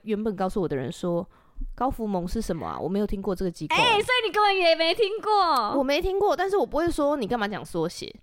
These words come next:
Speaker 2: 哦。
Speaker 1: 我们现在吵架的重点是缩写。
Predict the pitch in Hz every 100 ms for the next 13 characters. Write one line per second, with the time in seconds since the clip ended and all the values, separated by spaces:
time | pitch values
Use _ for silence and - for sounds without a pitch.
0 | _ - 220 220 208 196 180 - 50 -
1 | 50 254 262 233 202 226 349 294 - -
2 | 185 285 254 294 240 160 - 233 208 196
3 | - -